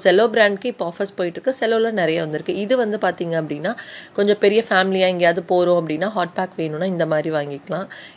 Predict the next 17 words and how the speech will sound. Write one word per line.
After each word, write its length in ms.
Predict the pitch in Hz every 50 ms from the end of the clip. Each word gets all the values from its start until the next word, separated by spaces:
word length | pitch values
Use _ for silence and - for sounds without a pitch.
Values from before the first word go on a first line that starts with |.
| -
இது 240 | - 196 202 208 208
mostly 220 | 202 - 226 226 214 -
ஹோட்டல்ஸ்ல 440 | 214 220 220 - 233 233 190 - 190
யூஸ் 320 | 170 165 160 160 - -
பண்ணுவாங்க, 380 | - 160 156 147 143 143 147 151
நீங்க 200 | 156 151 147 139 -
பார்த்திருப்பீங்க. 880 | 151 147 147 - - 151 - - 151 143 139 139 135 143 156 196 220 - - _ _ _ _ _ _ _ _ _ _ _ _ _ _ _ _ - _ _ _ _ _ _ - _ - - - -
அதுக்கப்புறம் 500 | - 220 226 294 - 277 - 240 226 220
water 300 | 190 180 175 - 180 175
bottles. 380 | 165 175 160 151 170 185 208 -
இந்த 260 | 185 190 196 226 240
water 300 | 226 202 196 190 202 196
bottle 300 | 180 190 180 175 180 170
பார்த்தீங்கன்னா, 680 | - 165 160 165 175 165 165 165 160 175 202 247 277 - - - - - - -
அ, 160 | 185 190 196 190 -
கூலிங்கா 480 | 247 240 240 233 233 233 233 226 214
ஊத்துனீங்கன்னா 480 | 202 202 196 185 185 180 180 180 202